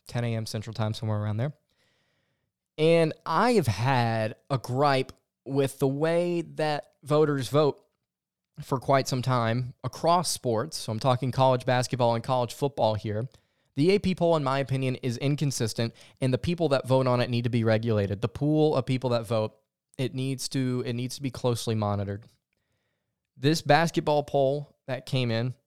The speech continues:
uh, this, this, uh, this, uh, past Monday, just yesterday, uh, had Kentucky at number twelve, which is great.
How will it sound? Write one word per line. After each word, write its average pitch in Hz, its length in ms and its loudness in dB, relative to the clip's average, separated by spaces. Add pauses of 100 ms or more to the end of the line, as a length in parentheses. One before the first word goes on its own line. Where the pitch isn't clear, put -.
(380)
uh, 113 260 0
this, 120 300 -4
this, 123 360 -4
uh, 110 380 0
this, 110 260 -2
uh, 107 140 0
past 113 380 -2
Monday, 110 340 0
just 117 260 -8
yesterday, 110 540 -4 (1080)
uh, 127 200 -2
had 131 380 0
Kentucky 135 680 -2
at 139 140 -6
number 120 220 -6
twelve, 104 480 -6
which 156 160 -8
is 180 60 -6
great. 269 280 -6